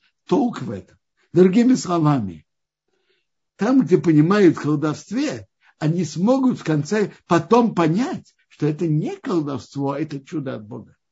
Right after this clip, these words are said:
Именно в Египте Бог хотел показать, продемонстрировать чудеса.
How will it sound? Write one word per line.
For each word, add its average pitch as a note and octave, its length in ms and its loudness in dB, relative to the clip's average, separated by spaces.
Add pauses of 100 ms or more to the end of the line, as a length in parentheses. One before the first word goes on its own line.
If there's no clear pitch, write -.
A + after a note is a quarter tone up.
(160)
Именно C#4 360 8
в C4 40 6
Египте G#3+ 800 2 (160)
Бог G3+ 220 6
хотел F3+ 360 0
показать, D3+ 680 -4 (340)
продемонстрировать D#3+ 1000 4
чудеса. G2+ 460 -18